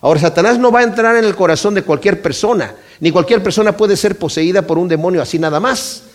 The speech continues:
Uno, uno tiene que abrirle la puerta, uno tiene que abrirle la puerta. Y no pueden haber varias personas poseídas por Satanás, porque Satanás solamente es, es un,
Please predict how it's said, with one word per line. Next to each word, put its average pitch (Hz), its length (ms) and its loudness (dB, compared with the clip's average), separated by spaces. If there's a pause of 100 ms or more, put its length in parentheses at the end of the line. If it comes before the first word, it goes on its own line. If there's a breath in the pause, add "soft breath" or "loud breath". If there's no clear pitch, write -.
(180 loud breath)
Uno, 196 240 2
uno 202 220 0
tiene 202 200 -2
que 196 120 0
abrirle 226 280 0
la 110 160 -2
puerta, - 380 -20 (560)
uno 151 160 0
tiene 147 200 0
que 131 100 -2
abrirle 131 220 -2
la 143 120 -4
puerta. - 300 -8 (380)
Y 160 100 2
no 196 100 4
pueden 208 260 2
haber 196 260 2 (340)
varias 175 280 0
personas 180 340 0
poseídas 160 400 0
por 131 180 -8
Satanás, 156 340 0
porque 139 200 -6
Satanás 143 280 -4
solamente 151 360 -2
es, - 260 -12
es - 120 -14
un, 175 160 -2